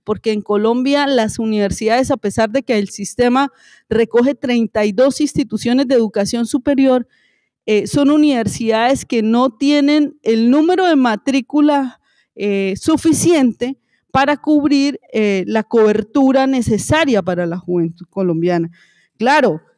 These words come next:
esto es una propuesta, es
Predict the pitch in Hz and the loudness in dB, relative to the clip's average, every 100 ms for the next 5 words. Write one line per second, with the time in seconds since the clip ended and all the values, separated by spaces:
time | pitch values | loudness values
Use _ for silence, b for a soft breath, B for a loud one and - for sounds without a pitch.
0 | _ _ 233 - 320 320 311 - - 262 | _ _ -10 -6 0 2 0 -4 -6 -4
1 | 302 302 311 262 214 240 226 208 - 302 | -2 -2 -2 -2 -2 -2 -2 -2 -4 -6
2 | - 190 - | -8 -12 -12